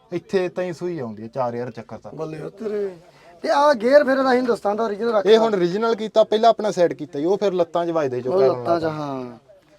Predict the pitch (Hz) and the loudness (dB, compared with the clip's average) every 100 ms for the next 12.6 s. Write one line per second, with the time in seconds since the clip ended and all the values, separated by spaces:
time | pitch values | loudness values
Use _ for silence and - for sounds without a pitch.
0 | 160 190 190 226 262 - 262 214 226 196 | -2 0 0 0 4 4 4 -2 -2 -4
1 | 220 185 180 180 175 170 175 170 156 160 | 0 2 2 0 0 0 -2 -6 -2 2
2 | 180 156 147 135 123 113 113 _ _ _ | 2 0 -2 -4 -8 -14 -20 _ _ _
3 | _ _ _ _ _ _ _ _ _ 165 | _ _ _ _ _ _ _ _ _ 0
4 | 180 196 190 165 160 175 175 175 160 160 | 2 0 -2 0 -2 2 2 2 -2 -2
5 | 139 143 269 311 254 262 220 262 269 285 | -4 0 4 4 4 2 8 8 6 0
6 | - - - - 190 208 196 185 185 139 | -4 -20 -20 -4 4 4 4 0 0 0
7 | 120 117 113 - - _ _ _ _ - | -2 -6 -14 -20 -20 _ _ _ _ -20
8 | - - 131 131 151 - 160 160 - 170 | -20 -20 -14 -12 -12 -14 -8 -8 -2 2
9 | 160 - 139 - 160 151 147 135 135 123 | 2 0 -12 -8 -6 -4 -6 -8 -10 -14
10 | - - - _ 320 320 339 302 277 269 | -20 -20 -20 _ 0 4 6 6 4 4
11 | 320 311 320 320 311 339 339 311 277 277 | 0 0 -2 0 2 2 0 0 0 0
12 | 254 190 190 190 190 | -2 -2 -2 -2 -2